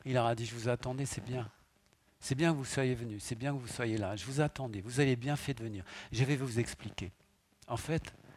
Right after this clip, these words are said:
ce que vous ressentez là, c'est normal. C'est tout à fait normal. Ça vous honore de ressentir ce, ce malaise-là.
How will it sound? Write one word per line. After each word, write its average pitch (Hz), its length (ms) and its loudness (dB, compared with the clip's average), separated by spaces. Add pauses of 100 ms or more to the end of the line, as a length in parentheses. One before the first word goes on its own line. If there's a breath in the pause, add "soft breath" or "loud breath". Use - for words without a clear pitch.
(160 loud breath)
ce - 140 -6
que 123 40 0
vous 113 140 -4
ressentez 123 480 0
là, 139 180 0 (480)
c'est - 200 -2
normal. 101 360 -2 (1700)
C'est - 220 -12
tout - 200 -4
à 131 40 2
fait 156 180 -4
normal. 120 420 -4 (960 loud breath)
Ça - 300 0
vous 110 260 -4
honore 123 380 0
de 104 80 -6
ressentir 98 520 -6
ce, - 140 -8 (220)
ce - 220 -8
malaise-là. 95 600 -4